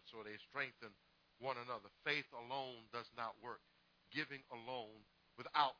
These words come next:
faith does not work. You put the two of them together, you begin to see results. You begin to see things happen. Okay? Hallelujah.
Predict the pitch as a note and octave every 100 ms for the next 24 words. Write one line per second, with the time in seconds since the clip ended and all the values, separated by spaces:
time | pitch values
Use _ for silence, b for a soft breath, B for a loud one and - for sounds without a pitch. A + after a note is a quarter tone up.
0 | - D3+ A#2 G#2+ - - A#2+ A2+ A#2 G2+
1 | G#2+ G2 - _ - A#2+ A#2 - D#3 D3+
2 | B2+ A#2+ B2 B2+ B2+ - - - G#2+ A2+
3 | A#2 G2+ - G2 G2 G2 D2+ - - -
4 | - _ - _ _ _ _ _ - A2+
5 | B2 C3 A2+ G#2 B2+ G#2+ B2+ G#2+ A2 A2+
6 | - _ - _ - _ - - _ -
7 | - _ - - - - _ - F#2+ G2+
8 | D3 D#3+ - _ - - - _ _ _
9 | - - - _ - - - - F2+ A#2
10 | A2+ E2+ D#2+ F#2 A2